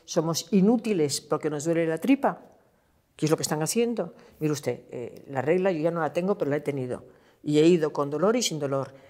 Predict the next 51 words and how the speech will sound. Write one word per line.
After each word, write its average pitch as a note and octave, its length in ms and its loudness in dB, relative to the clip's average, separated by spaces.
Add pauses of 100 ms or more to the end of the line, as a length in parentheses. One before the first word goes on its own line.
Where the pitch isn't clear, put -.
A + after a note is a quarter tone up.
(300)
Y, D#3 580 4
y D3+ 380 0
si - 200 2
me D#3 120 2
dolía F#3+ 260 4
muchísimo, A3+ 580 0
muchísimo, G#3 480 0
muchísimo, A3+ 920 -2
había D#3 260 0
un E3 60 2
médico F3+ 260 2
que G#3 100 2
me D#3+ 100 -2
decía, C3+ 280 -4
"Mira, C#3+ 380 -4
cómprate C#3 460 -4
esto G#3 340 2 (380)
y, - 60 -2
y, C#3 360 -6
y, C#3+ 260 -8
y C3+ 40 -6
no C3+ 80 -6
vayas D3+ 180 -2
a F3+ 60 -4
trabajar". E3 560 -4
O - 20 -10
sea, - 160 -6
que B2+ 140 -8
no, C3+ 240 -4
parece C3+ 240 -4
que F3+ 60 0
han F3 80 0
inventado B2+ 300 -6
la G2 140 -10
pólvora. F#3 400 0 (800)
No, F#3 80 2
no, A3+ 100 4
es G#3 100 4
que C3 60 -4
nos C3 100 -4
presenta D3+ 280 -4
como A3 140 0
el E3+ 80 -2
sexo, - 320 -4
sexo - 420 -2
débil. F3 400 -6
Aparte - 360 -10
que E3+ 100 -6
es D#3 80 -4
que - 100 -12
ahora, F3 380 0